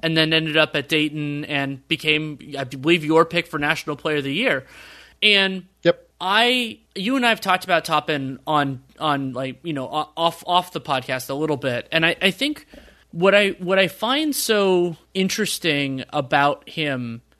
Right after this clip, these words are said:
Speaker 1: is that the theory behind it, like, his place in the modern N B A is sound,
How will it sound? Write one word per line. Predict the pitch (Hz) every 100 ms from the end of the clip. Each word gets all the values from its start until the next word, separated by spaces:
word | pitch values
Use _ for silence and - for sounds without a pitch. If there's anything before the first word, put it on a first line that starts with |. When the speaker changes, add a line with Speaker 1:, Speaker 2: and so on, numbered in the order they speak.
| _
Speaker 1:
is | 185 185 147
that | 185 175 - _ -
the | 151 175
theory | 175 - 247 294 285 226
behind | 185 165 180 185 165
it, | 147 139
like, | 156 156 156
his | 185 190
place | - 180 185 208
in | 175
the |
modern | 147 160 160
N | 151
B | 147 143
A | 151 165
is | 139
sound, | - 147 147 185 240